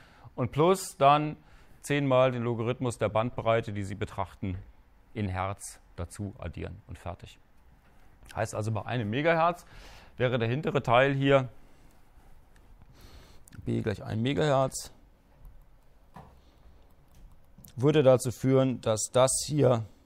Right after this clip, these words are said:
auf sechs geht, das hier auf sechzig und in der Summe kriegen wir minus einhundertvierzehn D B M hin. M. Ja? Und bei einem Gigahertz sind's dann eben, äh, minus neunzig, also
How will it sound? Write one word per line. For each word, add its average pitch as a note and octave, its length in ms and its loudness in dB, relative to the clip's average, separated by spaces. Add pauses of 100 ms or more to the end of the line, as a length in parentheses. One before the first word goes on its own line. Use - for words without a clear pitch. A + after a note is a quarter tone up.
(920)
auf - 380 -4 (600)
sechs - 440 0
geht, D3 480 2
das A#2+ 180 2
hier A2+ 160 0
auf F#2+ 140 -4
sechzig C3+ 580 -2
und A2+ 120 -4 (100)
in A#2+ 100 0
der A2+ 120 2
Summe A2+ 260 0
kriegen G#2 260 -6
wir G2 80 -2
minus G2+ 320 -2
einhundertvierzehn G2+ 960 -8 (1200)
D G2 100 -2
B F#2 100 -6
M D#2+ 160 -10
hin. F2 140 -10 (760)
M. F2 160 -14 (1300)
Ja? B2+ 100 0 (960)
Und B2 120 0
bei B2+ 120 8
einem C3 220 6
Gigahertz C#3 520 8
sind's A#2+ 220 -8
dann A#2 180 2
eben, A#2 440 2
äh, A2 180 0
minus A2 320 0
neunzig, B2 480 -2
also G#2+ 460 -2